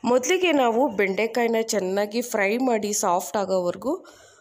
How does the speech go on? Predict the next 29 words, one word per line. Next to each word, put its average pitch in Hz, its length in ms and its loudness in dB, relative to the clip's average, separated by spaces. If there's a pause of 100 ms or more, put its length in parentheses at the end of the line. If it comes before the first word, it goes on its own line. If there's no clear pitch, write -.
(140)
ಆ, 170 200 0
ಫ್ರೈ 175 300 -2
ಮಾಡಬೇಕು. 170 580 -2 (580)
ಇಲ್ಲಿ 285 420 0
ಒಂದು 233 280 2
ಪ್ಯಾನ್ಗೆ 233 540 0 (120)
ಎಣ್ಣೆ 196 260 0
ಹಾಕಿದ್ದೀನಿ, 214 640 -4
ಸಾಸಿವೆ 214 520 0
ಹಾಕ್ಕೊಂಡು 226 580 -2 (280)
ಸ್ವಲ್ಪ 349 380 -2
ಹಿಂಗ್ 285 360 0
ಹಾಕ್ಕೊಳ್ಳಿ. 247 520 -2 (400)
ಹಿಂಗ್ 294 180 4
ಹಾಕ್ಕೊಂಡು 226 840 -4 (280)
ಬೆ-, 226 360 0 (140)
ಕಟ್ 262 260 -2
ಮಾಡಿರೋ 311 360 2
ಬೆಂಡೆಕಾಯಿನ 220 640 -2
ಇದಕ್ಕೆ 190 420 -2 (360)
ಸೇರಿಸ್ಕೊಳ್ಳಿ. 190 680 -2 (2000)
ಚೆನ್ನಾಗಿ 320 560 4
ಫ್ರೈ 262 320 2
ಮಾಡಿ, 254 300 2
ಒಂದು 240 260 2
ಹತ್ತು 226 300 -2
ನಿಮಿಷ 262 200 -2
ಚೆನ್ನಾಗಿ 208 600 0
ಫ್ರೈ 185 280 -2